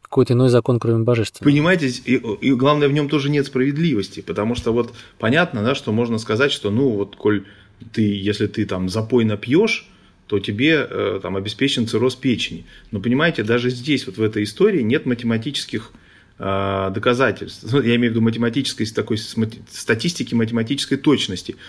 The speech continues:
Speaker 2: То есть, грубо говоря, м, простите за такой вот пример, выпивающий ежедневно там две бутылки водки,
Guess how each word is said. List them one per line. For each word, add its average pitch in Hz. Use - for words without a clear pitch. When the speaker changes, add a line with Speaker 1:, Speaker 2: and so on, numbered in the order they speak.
Speaker 2:
То 113
есть, 110
грубо 123
говоря, 113
м, 87
простите 110
за 92
такой 98
вот 87
пример, 110
выпивающий 110
ежедневно 107
там 95
две 110
бутылки 107
водки, 151